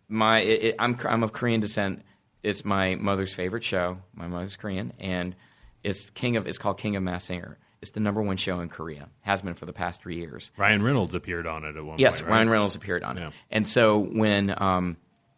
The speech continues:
Speaker 1: when they asked me to be a panelist, be a part of the show, you know, I was skeptical because, well, I've never done this kind of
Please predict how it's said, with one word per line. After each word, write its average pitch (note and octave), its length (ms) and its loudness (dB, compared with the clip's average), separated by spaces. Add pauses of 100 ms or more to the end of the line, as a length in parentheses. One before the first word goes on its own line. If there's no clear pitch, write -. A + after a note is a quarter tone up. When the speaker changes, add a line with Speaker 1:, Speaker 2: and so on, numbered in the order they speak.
(300)
Speaker 1:
when A2 140 2
they G#2 100 2
asked B2 180 0
me G#2 80 0
to F#2 80 0
be F2 80 0
a E2+ 40 -2
panelist, A2+ 560 -6 (480)
be G#2 100 -4
a G2 40 -2
part G2+ 200 2
of F2 40 -8
the F2+ 60 -10
show, G2 460 2 (800)
you A#2 140 0
know, G#2 460 2
I G#2 140 2
was A2+ 140 0
skeptical D3 400 -2
because, F#2+ 260 -6
well, A#2+ 140 2
I've A2+ 160 4
never A2+ 180 0
done F2+ 180 -6
this G#2+ 140 -4
kind G2+ 220 -4
of F#2 100 -6